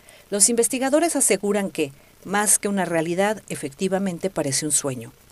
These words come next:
una instalación que altera y rompe el equilibrio paisajístico del entorno de la comunidad de Sangre de Cristo y donde la musealización e interpretación inicial de los valores mineros dista considerablemente de la realidad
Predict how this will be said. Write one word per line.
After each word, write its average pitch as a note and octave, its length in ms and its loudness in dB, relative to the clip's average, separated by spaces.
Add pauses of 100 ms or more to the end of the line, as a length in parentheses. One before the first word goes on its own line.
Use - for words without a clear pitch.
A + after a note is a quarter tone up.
una G3+ 180 0
instalación G3+ 680 0
que G3+ 140 -2
altera G3+ 520 -2
y F#3+ 100 -4
rompe E3+ 280 -6
el G3 80 0
equilibrio F#3+ 560 -4
paisajístico F#3+ 880 -4
del F3+ 140 -6
entorno F#3+ 420 -4
de F#3 100 -2
la D3 140 -2
comunidad D#3 400 -4
de D#3 80 -6
Sangre E3+ 320 -6
de F#3 100 -8
Cristo G#3+ 440 -4 (540)
y A#3+ 100 0
donde B3 280 4
la A#3 140 4
musealización A3 960 4 (400)
e A3+ 140 6
interpretación F#3 800 0
inicial F#3 480 -2
de E3 80 -2
los C#3+ 180 -6
valores D#3 380 -2
mineros A3 540 -2 (420)
dista C#4 340 2
considerablemente F#3+ 1040 0
de G#3+ 100 -2
la D3 140 -2
realidad C#3+ 420 -2